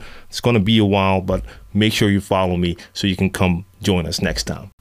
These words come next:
I saw an article on the D J City website last week about Facebook and Warner Music. Now, this could be interesting for us D Js as it has to do with copyrights, and we always deal with copyright issues. Uh, so let's just check out that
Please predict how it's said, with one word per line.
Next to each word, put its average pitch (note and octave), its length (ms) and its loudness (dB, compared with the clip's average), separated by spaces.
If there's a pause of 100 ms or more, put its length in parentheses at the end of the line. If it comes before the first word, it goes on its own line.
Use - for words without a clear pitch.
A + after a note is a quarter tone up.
(120)
I - 140 0
saw A#3 240 2
an F3 80 0
article A#2 380 2
on F2+ 160 4
the F#2+ 80 4
D G2 140 4
J F#2 140 2
City F#2 220 0
website E2+ 420 0
last D#2+ 300 0
week E2 320 0
about E2+ 520 0
Facebook - 800 -2
and F2+ 320 0
Warner F#2 340 2
Music. E2+ 560 2 (300)
Now, F2+ 140 2
this F#2+ 180 0
could D3+ 240 0
be - 160 0
interesting A#2 520 0
for - 260 -2
us F2 140 0
D F#2+ 220 2
Js F2 300 2
as F2 320 0
it F2 100 0
has F#2+ 300 -2
to F#2 80 0
do F2+ 180 2
with E2 220 -2
copyrights, D#2+ 760 -2
and E2+ 380 -2
we F2+ 120 0
always F2+ 480 2
deal F#2+ 240 2
with D#2+ 160 -2
copyright E2 600 -2
issues. D#2 640 0 (380)
Uh, G#2 180 0
so A#2 140 0
let's D3+ 140 2
just - 180 0
check G#2 160 0
out G2 120 2
that F2 140 2